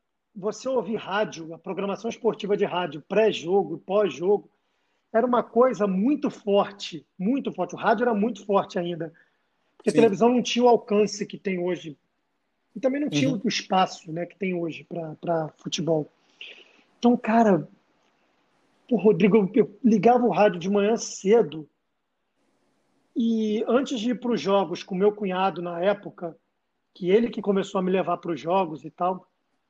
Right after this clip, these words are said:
Speaker 2: Uhum.
Speaker 1: a gente passava o dia ouvindo o rádio, a prévia do que ia acontecer, de e cada vez que falava do Edmundo, mostrava uma entrevista dele, velho, eu me arrepiava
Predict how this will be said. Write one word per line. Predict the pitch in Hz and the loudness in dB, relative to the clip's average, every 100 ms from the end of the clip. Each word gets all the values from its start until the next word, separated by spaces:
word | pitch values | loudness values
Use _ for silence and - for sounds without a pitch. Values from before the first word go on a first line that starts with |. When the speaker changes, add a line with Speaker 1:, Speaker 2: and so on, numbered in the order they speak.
| _ _ | _ _
Speaker 2:
Uhum. | 147 127 123 127 _ - | -6 -2 -4 -6 _ -14
Speaker 1:
a | 180 | -6
gente | 233 - | -6 2
passava | 240 - 254 233 | 2 4 0 0
o | |
dia | 156 202 302 | -2 2 2
ouvindo | 190 226 240 | 2 -2 0
o | |
rádio, | 147 190 220 196 | 2 2 4 2
a | |
prévia | - 196 196 190 | -2 -2 -2 0
do | 185 | -4
que | 190 208 | -4 -6
ia | |
acontecer, | 190 190 185 165 - 185 | -4 -6 -6 -8 -8 -8
de | 190 196 196 208 220 - _ _ _ _ | -4 -2 0 0 -2 -8 _ _ _ _
e | 226 | -10
cada | - 247 262 | -2 0 0
vez | 185 240 | 0 -2
que | - | -4
falava | - 233 208 214 | 2 6 6 4
do | 208 | 0
Edmundo, | 190 185 208 202 | -4 -4 -4 -2
mostrava | 196 - 214 202 | -4 -2 -4 -2
uma | 208 | -6
entrevista | 202 190 190 190 | -4 -6 -6 -10
dele, | 151 202 202 180 | 0 2 2 -2
velho, | 214 214 | -2 -2
eu | 180 | -4
me | 170 | -4
arrepiava | 196 196 196 196 | -6 -4 -2 -2